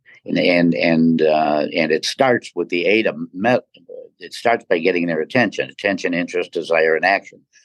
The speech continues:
Then once the action is ready to be actionable, uh, that's when the five primary buying motives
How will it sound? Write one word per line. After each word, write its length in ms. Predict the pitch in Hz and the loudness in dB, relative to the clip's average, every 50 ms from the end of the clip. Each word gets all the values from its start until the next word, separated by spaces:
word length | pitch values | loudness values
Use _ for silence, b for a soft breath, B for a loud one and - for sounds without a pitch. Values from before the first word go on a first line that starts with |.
| b b _ | b b _
Then 200 | - 85 87 87 | -6 -4 -2 0
once 340 | 92 98 107 117 110 - - | 0 2 2 0 -2 -2 -2
the 220 | - 87 85 82 | 0 0 2 2
action 580 | 95 110 117 - - - 110 92 90 87 87 - _ _ _ _ _ | 2 2 0 0 -2 -4 -4 -4 -4 -6 -8 -10 _ _ _ _ _
is 200 | - 82 82 80 | -10 -10 -8 -2
ready 320 | 87 92 95 98 95 92 87 | 0 2 2 2 2 0 0
to 400 | - - 87 85 80 80 82 76 73 | -2 -2 -2 0 0 -2 -4 -6 -2
be 300 | 82 90 82 82 85 - | -2 0 2 0 0 2
actionable, 680 | 107 117 123 - - 87 78 73 71 78 78 85 - - b b b b b b b b - | 0 0 0 -2 -4 -4 -4 -2 0 0 0 0 -2 -6 b b b b b b b b -8
uh, 180 | 80 78 76 73 | -6 -6 -4 -2
that's 400 | 80 101 117 139 131 - - - | 0 2 2 2 0 -2 -8 -12
when 500 | 82 82 82 82 82 80 82 87 82 76 | -6 -4 -2 -2 -2 -2 -2 -4 -4 -6
the 100 | 80 - | -8 -8
five 420 | - - 98 95 92 95 92 90 82 - _ _ | -4 -2 0 0 2 2 0 0 -4 -8 _ _
primary 520 | _ 107 101 98 95 92 87 87 87 82 | _ -2 -2 0 0 -2 -2 -2 -2 -4
buying 460 | 76 73 73 85 85 85 85 85 80 80 | -4 -4 -2 -2 0 0 -2 -2 -2 0
motives 640 | 87 95 101 101 82 71 71 67 - - - - | 0 2 2 2 0 -2 -4 -8 -14 -20 -20 -20